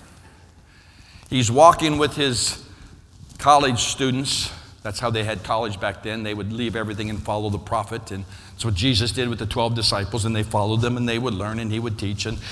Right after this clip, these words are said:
he's got his prophets, and, and they're all walking along, and they're down and, and, and, and moving along. And all of a sudden, the Bible says, a widow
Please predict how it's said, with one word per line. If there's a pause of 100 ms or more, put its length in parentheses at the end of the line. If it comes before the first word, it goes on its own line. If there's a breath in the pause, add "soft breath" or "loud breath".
(120)
he's
got
his
prophets,
and, (220 loud breath)
and
they're
all
walking
along,
and
they're
down
and, (220 loud breath)
and,
and,
and
moving
along.
And
all
of
a
sudden, (220 loud breath)
the
Bible
says, (220 loud breath)
a
widow